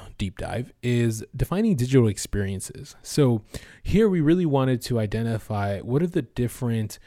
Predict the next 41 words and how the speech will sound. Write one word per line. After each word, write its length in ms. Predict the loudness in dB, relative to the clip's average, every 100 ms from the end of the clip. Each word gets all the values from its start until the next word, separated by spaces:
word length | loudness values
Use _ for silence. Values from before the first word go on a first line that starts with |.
| -20 -20 -6
touch 300 | -4 -4 -4
points 360 | -2 -2 -4 -6
and 480 | -4 -4 -4 -6 -8
customer 380 | -8 -4 -4 -4
engagements 540 | -4 -4 -4 -4 -6
that 140 | -6
we 100 | -8
have 400 | -6 -4 -2 -4 -10 _ -4
in 160 | 0
the 80 | 2
moment. 520 | 2 -2 -4 -8 -12
What 420 | -8 -2 2 2 0
are, 520 | 0 2 2 0 -2 -8 _ _ _ _ _ _ _ _ _ _ _ _ _ _ _ _ _ _ _
how 260 | -8 0 4
are 80 | 6
they 140 | 4
interacting 520 | 2 0 0 -2 -2 -2
with 160 | -2
us? 240 | 0 -2 -4
How 180 | -4
are 60 | -2
they 100 | -2
engaging 480 | -6 -6 -6 -6 -6
with 160 | -6 -6
us? 260 | -8 -8
How 160 | -4 -2
are 60 | -2
we 140 | -4
in 80 | -8
front 280 | -10 -10 -10
of 100 | -12
them? 240 | -16 -16 _ -20 _ _ -20 -8
Then 280 | 0 2 6
we 160 | 6
wanted 320 | 6 4 2 0
to 120 | -2
identify 840 | -2 -2 -2 -4 -4 -2 -2 -2 -6 -14 -20 -20 -20 _ _
when 300 | -2 0 4
they're 160 | 2
doing 440 | 2 -2 -2 -2 -4
that, 460 | -8 -8 -10 -12